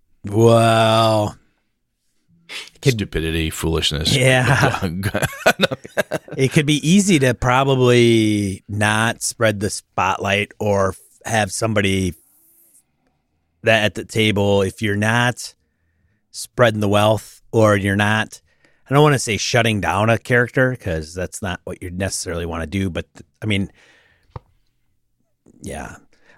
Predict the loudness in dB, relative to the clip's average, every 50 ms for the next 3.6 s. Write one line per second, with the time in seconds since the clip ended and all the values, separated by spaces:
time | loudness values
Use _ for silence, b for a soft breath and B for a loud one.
0 | b -2 0 0 0 -2 -8 -10 -4 0 2 4 4 2 2 0 -2 0 2 4
1 | 4 4 4 4 2 2 0 -2 -6 -8 -8 -6 -4 -4 -2 -2 0 -2 -2 -4
2 | -4 -4 -2 -2 -2 -2 -2 -4 -4 -4 -6 -6 -6 -6 -6 -8 -10 -8 -6 -4
3 | -2 -2 -2 -2 -2 -2 -2 -4 -6 -10 -14